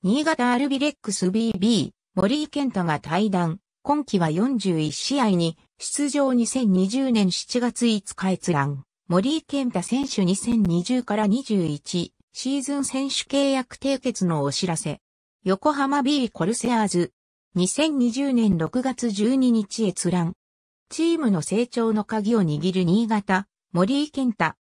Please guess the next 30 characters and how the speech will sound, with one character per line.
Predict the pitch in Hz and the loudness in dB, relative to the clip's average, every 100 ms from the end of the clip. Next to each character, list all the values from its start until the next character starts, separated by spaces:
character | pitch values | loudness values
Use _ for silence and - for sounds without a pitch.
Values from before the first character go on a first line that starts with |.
| _ | _
若 | - 175 285 | -2 0 0
い | 320 | -2
選 | 254 233 277 | 0 -2 -2
手 | 226 | -2
が | 170 151 | -2 -4
頭 | - 208 | -2 -2
角 | 247 240 208 | -2 -2 0
を | 185 | 2
現 | 170 170 240 240 | 0 0 0 0
さ | 254 | 0
な | 233 | 0
い | 175 | 0
と | 165 | -2
い | 156 | -4
け | - 156 | -2 0
な | 151 | -2
い。 | 127 - _ _ _ - | -4 -10 _ _ _ -2
二 | 180 | -2
千 | - 294 311 | 0 0 2
二 | 247 233 | 0 0
十 | 277 269 | 0 2
年 | 233 190 | 2 2
五 | 185 254 | 2 0
月 | 262 - | 0 2
二 | 190 269 | 2 2
十 | 269 233 160 | 0 0 0
六 | 143 208 | 0 2
日 | 233 220 226 | 0 0 -2
閲 | 185 - 175 | -2 0 0
覧。 | 175 | 0